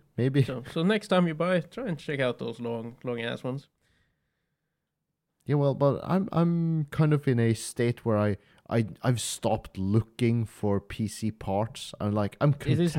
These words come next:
Speaker 1: content
Speaker 2: it
Speaker 1: with
Speaker 2: isn't a
Speaker 1: what
Speaker 2: P C part.
Speaker 1: Now it's not, even P C accessories. I'm like, I'm happy with the stuff,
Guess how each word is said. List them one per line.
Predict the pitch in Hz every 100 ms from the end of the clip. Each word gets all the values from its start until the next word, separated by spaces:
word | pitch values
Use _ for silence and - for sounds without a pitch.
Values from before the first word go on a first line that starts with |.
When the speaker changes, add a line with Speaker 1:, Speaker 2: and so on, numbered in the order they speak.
| 113 113
Speaker 1:
content | - -
Speaker 2:
it | 143
Speaker 1:
with | 101
Speaker 2:
isn't | - 104
a |
Speaker 1:
what | 90
Speaker 2:
P | 123
C | 120
part. | - - 120 92 -
Speaker 1:
Now | 147 175
it's | 180 -
not, | 165 131
even | 165 170 220 220 214 196
P | - 196
C | - 170
accessories. | 117 - - 160 143 - 90 82 -
I'm | 123
like, | 131 117 -
I'm | 339
happy | 240 285 285
with | 269 262
the | 247
stuff, | - 277